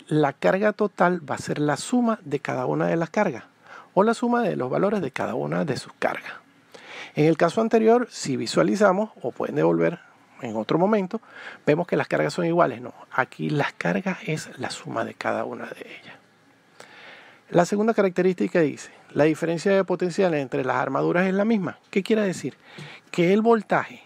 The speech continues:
en cada una de las armaduras van a ser igual. Es decir, que si la una vale dos,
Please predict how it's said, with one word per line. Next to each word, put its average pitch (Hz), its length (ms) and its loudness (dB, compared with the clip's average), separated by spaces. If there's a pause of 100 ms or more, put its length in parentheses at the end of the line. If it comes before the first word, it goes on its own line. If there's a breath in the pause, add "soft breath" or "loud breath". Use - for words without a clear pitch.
(380)
en 160 140 0
cada 180 320 4
una 214 260 2
de 208 60 0
las 196 280 2
armaduras 190 580 2
van 117 160 -6
a 123 60 -6
ser 165 140 -4
igual. 196 360 2
Es - 80 -14
decir, 123 200 -12
que - 80 -12
si - 120 -12
la 123 100 -4
una 160 220 2
vale 226 260 4
dos, 208 400 0